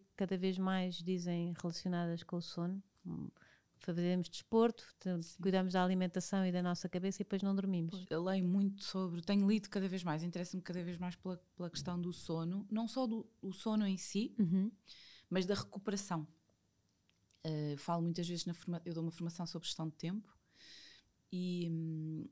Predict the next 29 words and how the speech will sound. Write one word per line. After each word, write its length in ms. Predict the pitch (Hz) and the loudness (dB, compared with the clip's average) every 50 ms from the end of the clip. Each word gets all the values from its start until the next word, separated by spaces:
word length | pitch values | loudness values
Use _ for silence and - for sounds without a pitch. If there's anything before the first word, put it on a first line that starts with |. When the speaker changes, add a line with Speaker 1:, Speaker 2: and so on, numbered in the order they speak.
| _ - - | _ -8 -4
Speaker 2:
e 180 | - 180 180 196 | 0 2 4 6
uma 180 | 202 196 196 | 6 6 6
das, 460 | 190 185 185 185 180 175 - - - - | 4 2 0 0 0 0 0 0 0 0
um 120 | - 190 196 | 2 2 4
dos 200 | 196 208 196 - | 4 2 0 -4
pontos 640 | - _ - 226 220 214 196 196 - - - - - | -8 _ 4 4 6 6 4 0 -2 -8 -12 -10 -6
em 120 | - 170 165 | -4 -4 -4
que 260 | 165 - - 180 175 | -6 -6 -8 -8 -8
trabalho 420 | 170 - 175 170 170 160 165 170 160 | -6 -6 -6 -4 -2 -2 0 0 0
mais, 460 | 156 151 151 151 156 165 170 170 - | 0 2 2 0 0 -2 -4 -4 -4
invisto 380 | 170 160 - 165 - - - - | -6 -6 -4 -4 -6 -6 -6 -6
mais 340 | - 156 151 151 156 147 - | -4 -4 -2 -2 -4 -4 -6
tempo 560 | - - 160 156 151 147 - - 185 208 277 - - - - - - - - - _ _ | -6 -4 -4 -2 -4 -4 -6 -10 -10 -10 -12 -14 -18 -20 -20 -20 -20 -20 -20 -20 _ _
com 120 | _ - 170 | _ -8 -8
os 100 | 160 - | -8 -6
participantes 760 | - - 156 - - 165 - - 160 165 175 170 - - - - | -6 -8 -8 -6 -8 -10 -4 -2 -2 -2 0 -2 -4 -6 -4 -2
é 280 | 160 160 165 175 180 | -2 0 0 0 0
no 100 | 185 185 185 180 | 0 0 2 2
número 240 | 185 190 202 196 196 | 4 4 4 2 2
de 100 | 202 - | -4 -10
pausas 800 | - - 156 151 151 156 160 170 196 220 233 - - - - - _ _ _ _ _ _ _ _ _ _ _ | -8 -4 -2 -2 -2 -2 -4 -6 -8 -8 -8 -8 -10 -10 -12 -14 _ _ _ _ _ _ _ _ _ _ _
e 80 | 170 160 | -2 -2
na 100 | 165 170 | -2 -2
qualidade 540 | 165 - 185 185 196 180 175 180 196 196 | -2 -2 0 0 2 2 2 2 2 0
das 160 | 190 180 175 - | 0 -4 -4 -4
pausas 400 | - - 175 180 185 196 190 - | -2 -2 -2 -2 -2 -4 -6 -8
que 100 | - - | -10 -8
fazem. 460 | - 180 170 160 156 160 156 156 156 - | -4 -4 -4 -2 -4 -4 -6 -8 -8 -4
Speaker 1:
Uhum. 400 | 190 180 175 165 170 170 175 190 | -2 0 2 2 2 2 0 0